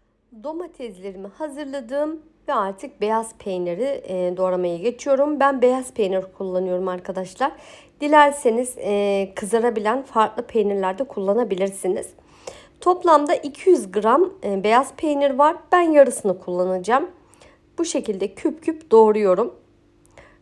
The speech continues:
Çünkü çok eriyen bir, e, peynir olmadığı için, e, ben bu şekilde ağıza gelir şekilde olması için bu peynirden tercih ettim. Dilediğiniz peynir çeşidi de kullanabilirsiniz.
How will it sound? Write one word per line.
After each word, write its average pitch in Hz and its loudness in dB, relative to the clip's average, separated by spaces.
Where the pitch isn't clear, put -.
Çünkü 320 -4
çok - -4
eriyen 262 4
bir, 254 0
e, 214 4
peynir 240 2
olmadığı 226 2
için, 202 -4
e, 226 -2
ben 277 2
bu 262 -6
şekilde 208 -2
ağıza 220 0
gelir 214 -2
şekilde 190 -8
olması 196 -2
için 330 -6
bu 254 -6
peynirden 185 0
tercih 277 0
ettim. 320 -4
Dilediğiniz 233 -2
peynir 233 2
çeşidi 196 -6
de 277 4
kullanabilirsiniz. 214 0